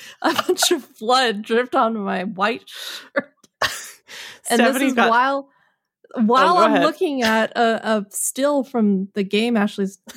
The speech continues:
Speaker 1: or the, the first game Ashley was talking about,
Speaker 2: <laughs>
Speaker 1: Layers of Fear, where there's a painting of some, like, mutilated body.
Speaker 2: Yeah.
Speaker 1: And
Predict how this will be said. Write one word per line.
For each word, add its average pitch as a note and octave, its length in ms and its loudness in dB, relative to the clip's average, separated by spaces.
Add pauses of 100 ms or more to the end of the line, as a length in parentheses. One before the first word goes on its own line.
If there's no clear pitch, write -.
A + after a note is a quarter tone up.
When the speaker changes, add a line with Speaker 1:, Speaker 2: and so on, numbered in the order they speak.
(140)
Speaker 1:
or G3+ 140 0
the, F#3 280 -2
the G#3 120 -10
first C4+ 300 0
game G#3+ 140 2
Ashley F#3 300 0
was F#3 80 -6
talking E3+ 320 -4
about, - 360 -6
Speaker 2:
<laughs> - 20 -2
Speaker 1:
Layers G3+ 360 0
of F#3+ 140 -6
Fear, G3+ 560 0
where G#3 100 -2
there's G3 220 0
a G3+ 80 -2
painting C4 640 -4
of A3+ 140 -6
some, A3 180 0
like, F#3+ 240 -2
mutilated G3+ 840 0 (120)
body. B3 500 -4 (800)
Speaker 2:
Yeah. A3+ 180 4
Speaker 1:
And G#3+ 240 -4